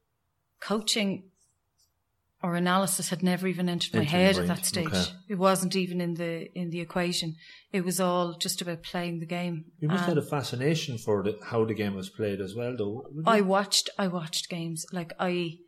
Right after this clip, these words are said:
Speaker 1: I have a video collection, you know, the old V H S videos.
Speaker 2: Yeah.
Speaker 1: I have nearly fifteen hundred of them.
Speaker 2: Oh, good Lord.
Speaker 1: Every single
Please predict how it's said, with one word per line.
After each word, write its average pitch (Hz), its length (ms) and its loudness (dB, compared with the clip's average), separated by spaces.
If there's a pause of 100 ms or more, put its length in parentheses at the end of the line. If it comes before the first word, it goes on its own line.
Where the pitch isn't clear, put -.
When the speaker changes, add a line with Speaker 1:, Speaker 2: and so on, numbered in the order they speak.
(380)
Speaker 1:
I 190 80 4
have 180 240 2
a 170 80 -4
video 175 420 -2
collection, 175 560 -4
you 180 100 -2
know, 180 100 -2
the 180 120 0
old 175 220 -4
V 180 180 -2
H 175 220 -4
S 185 240 -4
videos. 180 560 0
Speaker 2:
Yeah. - 120 -4
Speaker 1:
I 185 40 2
have 180 220 0
nearly 175 380 -2
fifteen 185 500 -4
hundred 180 500 -2
of 160 120 -8
them. 170 360 -2
Speaker 2:
Oh, - 40 -16
good - 120 -12
Lord. 175 400 -8
Speaker 1:
Every 190 480 2
single 180 720 -2